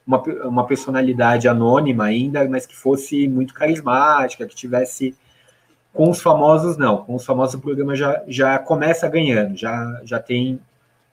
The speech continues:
você já conhece alguém, já se identifica de início. Então, a Operação Passa Pano pros famosos é pensando na continuidade do programa.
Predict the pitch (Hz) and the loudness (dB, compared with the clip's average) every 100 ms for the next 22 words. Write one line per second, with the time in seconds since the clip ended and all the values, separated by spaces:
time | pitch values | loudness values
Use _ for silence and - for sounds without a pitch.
0 | _ _ _ 104 104 127 127 - 120 120 | _ _ _ -8 -2 0 2 2 4 4
1 | 120 113 110 123 151 135 120 - 117 117 | 4 0 2 0 0 0 -2 -2 -4 -6
2 | - 123 127 120 135 104 87 - _ _ | -6 -6 -4 -4 -4 -6 -8 -18 _ _
3 | _ _ _ _ - 120 151 - - - | _ _ _ _ -10 0 0 0 -4 0
4 | 123 151 139 135 170 175 156 127 - 135 | 2 4 4 4 2 4 2 0 2 2
5 | 127 117 - 104 98 120 135 117 104 101 | 2 -2 -2 0 2 6 6 4 -4 -8
6 | - - 123 147 143 135 139 135 165 160 | -12 -6 -2 -2 -4 -4 -2 -2 0 -2
7 | 156 156 160 156 151 143 139 - 170 143 | -2 -6 -6 0 2 0 -6 -4 -2 2
8 | 123 104 | 0 0